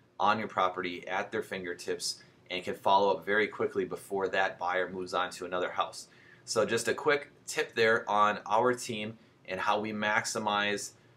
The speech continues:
the value of your home as a seller and help you as a buyer, uh, so that your real estate agent on our team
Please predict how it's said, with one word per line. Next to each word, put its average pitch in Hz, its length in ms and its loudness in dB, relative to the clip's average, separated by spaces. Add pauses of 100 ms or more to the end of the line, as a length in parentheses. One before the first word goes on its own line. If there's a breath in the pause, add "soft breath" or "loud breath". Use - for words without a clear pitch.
(140 soft breath)
the 98 80 -2
value 107 420 2
of 104 120 2
your 104 140 0
home 104 240 0
as 95 160 -4
a - 60 -10
seller 104 500 4 (200)
and - 120 -8
help 101 300 -4
you 101 120 0
as 98 140 0
a 92 40 -6
buyer, 92 460 2 (300 loud breath)
uh, 85 220 -4
so - 180 -2
that 90 220 0
your 110 160 0
real 104 200 0
estate 101 260 -2
agent 92 260 -2
on 92 180 0
our 104 140 0
team 92 380 -8